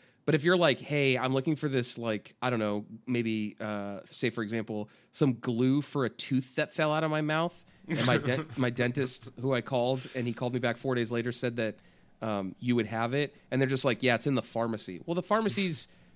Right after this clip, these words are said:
Speaker 1: two aisles, isn't it? And it's all mush mashed together. Please
Speaker 2: Oh,
Speaker 1: help.
Speaker 2: yeah, it's bad.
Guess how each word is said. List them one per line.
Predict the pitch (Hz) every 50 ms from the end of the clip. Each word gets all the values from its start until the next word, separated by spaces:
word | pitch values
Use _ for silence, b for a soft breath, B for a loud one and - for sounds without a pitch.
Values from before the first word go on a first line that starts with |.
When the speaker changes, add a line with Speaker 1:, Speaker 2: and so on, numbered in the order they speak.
| b -
Speaker 1:
two | - - - 226 233 -
aisles, | 139 139 131 127 117 95 87 82 - -
isn't | 127 127 120 117 98
it? | 92 - - - - - -
And | 127 135 127
it's | 131 156 151 - - -
all | - 151 147 180 185 170
mush | 160 139 135 139 151 156 - -
mashed | 139 139 131 127 - -
together. | - 127 113 113 107 101 98 90 -
Please | - 131 131 165 165 117 113 110
Speaker 2:
Oh, |
Speaker 1:
help. | 117 113 104
Speaker 2:
yeah, | 107 110
it's | 120 123 -
bad. | - - 107 104 101 101 107 113